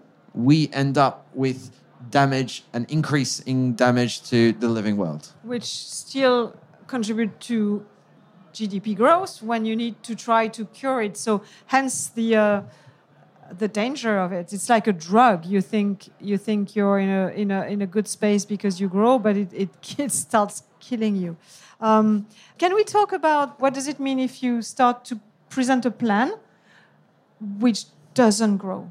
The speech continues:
Speaker 2: What happens?
Speaker 1: So, Celine, this is one of the big straitjackets, the limitations of, of, of the current design of business. So a straitjacket is something that holds you back, right? It
Speaker 2: Yeah.
Speaker 1: keeps your,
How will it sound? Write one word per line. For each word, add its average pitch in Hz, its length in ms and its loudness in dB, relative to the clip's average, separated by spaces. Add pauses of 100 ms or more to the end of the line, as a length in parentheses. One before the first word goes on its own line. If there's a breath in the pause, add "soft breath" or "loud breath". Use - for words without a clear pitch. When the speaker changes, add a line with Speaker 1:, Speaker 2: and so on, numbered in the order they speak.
(220)
Speaker 2:
What 220 200 -2
happens? 208 540 -10 (1080 soft breath)
Speaker 1:
So, - 120 -4
Celine, 160 400 4
this 143 240 -4
is 147 80 0
one 135 220 2
of 127 160 0
the 120 80 -4
big 131 320 0 (100)
straitjackets, - 1400 -6 (240 soft breath)
the 113 80 0
limitations 127 960 0
of, 107 300 0 (680)
of, 120 160 4 (160)
of 101 300 0 (120)
the 123 100 0
current 127 380 2
design 117 360 0
of 110 80 -4
business. 127 420 -2 (280 loud breath)
So - 100 -4 (100)
a 123 60 2
straitjacket 143 580 0
is 131 100 0
something 123 240 -2
that 104 100 -6
holds 120 320 -2
you 123 60 -4
back, 107 280 -8
right? 107 220 -8
It - 20 -14
Speaker 2:
Yeah. - 140 -18
Speaker 1:
keeps 117 240 -10
your, 107 200 2